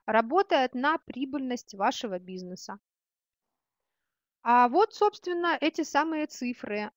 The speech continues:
За один год работы системы Скилбера мы у себя увидели рост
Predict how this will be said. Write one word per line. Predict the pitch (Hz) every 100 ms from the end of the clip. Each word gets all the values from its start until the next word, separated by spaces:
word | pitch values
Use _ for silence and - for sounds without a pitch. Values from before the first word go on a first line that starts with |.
| -
За | 214 294 269
один | 233 240 233
год | 214 233 226
работы | 208 202 202 202
системы | - 208 - 202 196
Скилбера | - - 392 370 349 339 330 -
мы | 233 320
у | 359
себя | - 294 311 294
увидели | 294 285 247 254
рост | 254 254 330 -